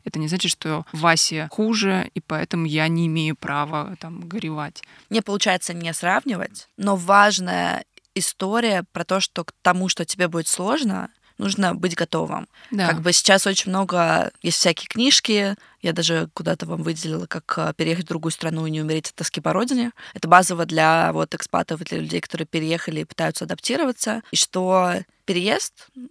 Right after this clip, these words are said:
Speaker 2: как и там, не знаю, развод или потеря, это причина больших депрессий, что там вы, возможно, с большой вероятностью можете скатиться в скорбь.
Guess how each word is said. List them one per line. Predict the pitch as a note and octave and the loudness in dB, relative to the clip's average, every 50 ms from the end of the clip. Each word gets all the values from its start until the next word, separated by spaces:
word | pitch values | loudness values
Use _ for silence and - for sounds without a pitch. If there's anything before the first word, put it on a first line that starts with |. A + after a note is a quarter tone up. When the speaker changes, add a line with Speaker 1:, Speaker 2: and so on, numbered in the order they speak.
| D#4+ A#3 | -10 -8
Speaker 2:
как | - E3+ - - - | -8 -8 -8 -8 -10
и | - | -10
там, | - - - - - | -8 -10 -12 -10 -8
не | - | -8
знаю, | F3 D#3+ E3 F3+ - F3+ F3+ E3 - - | -8 -8 -6 -6 -6 -6 -6 -8 -8 -8
развод | F#3+ F3+ E3+ E3 - D#3 D3+ D3+ D#3+ D#3 - - - - | -6 -6 -4 -2 -4 -4 -2 -4 -4 -4 -6 -10 -18 -14
или | G3+ D#3 D#3+ F3 D3+ D#3 D#3 D#3 F#3 F3+ F#3+ - - - - - - - - | -10 -8 -6 -6 -6 -6 -8 -8 -8 -8 -10 -12 -16 -18 -16 -16 -16 -8 -2
потеря, | - D#3 D3+ - - F3 F3+ F3 E3 | -2 -2 0 0 0 0 2 0 0
это | D#3+ - D#3+ | -2 -2 -4
причина | - - D#3 - - F3 E3 | -8 -6 -4 -4 -2 -2 -2
больших | D3+ E3+ D#3 - E3+ D#3+ | -4 -2 -2 -2 -2 -2
депрессий, | D3+ - - - G3+ B3+ - - - A#3 A3 G#3+ - - - - - | -8 -6 0 2 2 2 2 0 -2 -4 -4 -6 -6 -10 -16 -18 -12
что | - - - F3+ E3+ | -10 -6 -4 -2 2
там | - F3+ F#3 F#3 E3+ - - - | 4 2 2 2 -2 -6 -10 -8
вы, | F3+ F#3 G3+ | -4 -2 -2
возможно, | F#3 D#3 F3+ D#3+ E3 G3+ G3 F3+ - F3+ F#3 G3+ A#3+ C4 B3+ A#3 G3 F3+ E3 D#3 C#3+ D3 - F3+ | -2 -4 -4 2 4 4 4 4 2 0 2 4 6 6 6 4 2 2 2 2 2 2 0 -4
с | - - - F#3 F3+ E3 E3 - | -6 -2 0 0 0 0 0 2
большой | - F3+ F3+ - - G3+ | 2 4 4 4 2 2
вероятностью | E3+ F3 E3+ F3+ G3+ A#3 A3 G#3+ - - E3+ | 2 2 0 0 0 0 -2 -4 -6 -6 -6
можете | E3 E3 E3+ - - | -6 -6 -4 -6 -6
скатиться | - - E3 D3+ - F#3 F3+ - - F3+ | -6 -6 -6 -8 -6 -8 -8 -8 -8 -10
в | D#3 D3 | -8 -6
скорбь. | - - - E3+ D#3 D#3 | -6 -2 0 -2 -2 -2